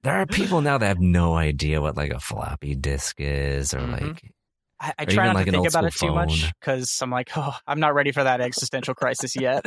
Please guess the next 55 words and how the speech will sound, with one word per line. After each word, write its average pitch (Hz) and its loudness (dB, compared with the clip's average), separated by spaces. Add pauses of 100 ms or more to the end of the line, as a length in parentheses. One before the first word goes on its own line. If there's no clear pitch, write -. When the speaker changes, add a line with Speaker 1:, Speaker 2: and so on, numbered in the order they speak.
(320)
Speaker 3:
<laughs> - -18
It's 160 -4
coming, 131 0
man. 143 0 (160)
It's - -2
Speaker 1:
It's 156 -2
Speaker 3:
coming. - -2
Speaker 1:
co-, - -4 (500)
dude, - -2
Speaker 2:
You 190 2
wanna 208 2
Speaker 1:
it's 139 2
already 175 6
Speaker 2:
talk, - -6
Speaker 1:
here. - 0
Speaker 2:
you 180 -2
wanna 208 2
talk 165 2
existential 151 -2
crisis, 156 -2
you 147 -4
talk, 139 2 (440)
uh, 123 2 (240)
starting 160 -2
off 147 2
the, 131 -2
"In 180 -4
West 254 -2
Philadelphia," 190 0
and 143 -4
everyone 143 0
looks - -6
at 147 -6
you 139 -4
like, 127 -4 (180)
"What 190 -14
is 139 -12
that?" 143 -2 (140)
I'm 120 -20
like, 113 -18 (100)
<gasps> 339 -2 (720)
"What 139 -8
Speaker 3:
Oh, 175 -2
Speaker 2:
are 240 -2
you 220 -4
Speaker 3:
no. 220 -4
Speaker 2:
doing? 220 -6 (160)
You 196 -8
don't 247 0
know 233 0
that? 233 -6
Speaker 3:
<laughs> - -16
Speaker 2:
That's 285 -12
the 220 -12
Fresh - -4